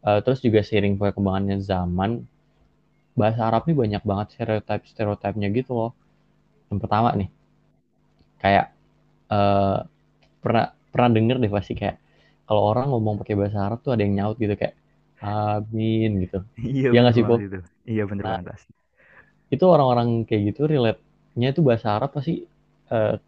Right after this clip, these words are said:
Speaker 1: lebih ke doa-doa atau ayat suci gitu. Padahal enggak, stereotip itu salah gitu.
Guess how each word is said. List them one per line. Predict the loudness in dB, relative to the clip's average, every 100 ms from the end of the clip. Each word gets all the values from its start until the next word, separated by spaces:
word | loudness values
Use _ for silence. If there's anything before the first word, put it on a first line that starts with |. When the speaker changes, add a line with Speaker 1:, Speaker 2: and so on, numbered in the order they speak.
| _ _
Speaker 1:
lebih | -2 -2 -2
ke | -2 0 0 -4 -6
doa-doa | -2 0 2 0 -2 -6 -4 -2
atau | -4 -4
ayat | -2 -4
suci | -4 -4 0 0
gitu. | 0
Padahal | 0 2 2 0
enggak, | 0 0 -2 -6
stereotip | -8 -4 -4 -4 -8
itu | -10 -14
salah | -10 -6 -6 -6 -8
gitu. | -10